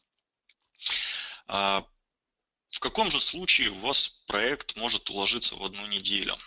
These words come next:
А, в том случае, если у вас уже реализована большая часть функционала на сайте, который вы хотите, чтобы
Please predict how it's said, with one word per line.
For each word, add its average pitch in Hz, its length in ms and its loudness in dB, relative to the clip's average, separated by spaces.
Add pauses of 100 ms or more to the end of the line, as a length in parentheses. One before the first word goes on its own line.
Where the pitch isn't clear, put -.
(120)
А, 95 560 -6
в - 120 -8
том 185 160 0
случае, 143 440 2
если 113 680 0
у 104 140 -10
вас 143 280 2
уже 123 420 2
реализована 110 680 0
большая 104 460 0
часть - 280 4
функционала 113 840 -2
на - 120 -2
сайте, - 460 2
который - 340 -6
вы - 100 -6
хотите, - 440 0
чтобы 113 400 0